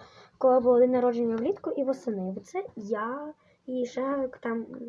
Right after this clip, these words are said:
інші трошки мої однокласники. Е, то я прийду і нам сказали, що мені там будуть роздавати,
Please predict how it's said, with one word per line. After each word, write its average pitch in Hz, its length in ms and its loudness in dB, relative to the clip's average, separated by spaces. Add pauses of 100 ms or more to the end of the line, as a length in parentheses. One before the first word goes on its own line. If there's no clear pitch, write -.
(160)
інші 247 320 -6
трошки 233 360 -6
мої 226 240 -2
однокласники. 214 920 -4 (1000)
Е, 208 420 -4 (140)
то 320 220 -6
я 247 480 -2
прийду 233 640 -4
і 233 380 -2 (120)
нам 233 240 -6
сказали, 233 420 -6
що 247 120 -6
мені 214 160 -4
там 226 160 -6
будуть 233 260 -4
роздавати, 214 340 -6